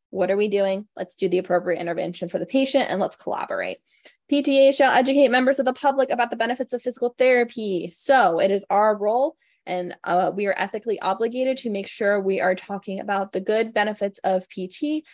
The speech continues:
how it can help individuals, because I think there's a statistic out there that only seven percent of the people with musculoskeletal injuries actually go get P T. And it's either because people don't know that they can be treated. Like, think of all the people who are like, "Whoa, pelvic floor P T is a thing?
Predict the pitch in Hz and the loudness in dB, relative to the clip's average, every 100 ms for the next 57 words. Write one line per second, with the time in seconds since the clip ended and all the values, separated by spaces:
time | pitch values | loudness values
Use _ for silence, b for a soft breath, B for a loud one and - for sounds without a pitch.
0 | b - 214 190 202 240 247 247 240 240 | b -4 -2 -2 -2 0 0 0 0 -2
1 | 240 240 240 202 214 190 185 254 247 240 | 0 0 -2 -4 -4 -4 -4 -4 -4 -4
2 | 226 - 196 - 220 - 214 208 214 208 | -6 -8 -8 -6 -6 -6 -4 -4 -2 -4
3 | 190 190 202 202 - 208 208 247 254 254 | -4 -4 -4 -6 -2 -2 0 0 -2 -2
4 | 226 226 220 208 214 208 - 190 b b | -4 -4 -6 -8 -8 -6 -4 -6 b b
5 | b b - 208 202 202 - 226 226 - | b b -4 -2 -2 -2 -2 0 -2 -2
6 | 214 214 202 175 170 165 170 170 180 - | -2 0 0 0 -2 -4 -6 -6 -10 -14
7 | _ _ _ _ - 208 208 - 233 208 | _ _ _ _ -6 -2 -2 -2 -2 0
8 | 196 190 185 175 - 170 - 196 202 - | 4 4 2 -4 -6 -10 -10 -14 -14 -18
9 | _ _ _ _ _ _ _ _ _ - | _ _ _ _ _ _ _ _ _ -4
10 | 196 196 208 214 214 214 196 220 208 196 | -2 0 0 2 2 2 -2 -2 -2 0
11 | 180 151 180 208 302 - b b _ - | 0 2 2 4 2 -2 b b _ -4
12 | 240 262 262 285 285 269 247 339 403 370 | 0 0 -2 -2 -2 -2 -2 0 2 2
13 | 302 320 302 254 220 208 208 320 294 - | 0 0 0 2 0 -4 0 2 4 2
14 | 277 349 262 247 339 311 262 302 254 - | 0 -2 0 0 2 0 -4 -6 -4 -2
15 | 208 | -4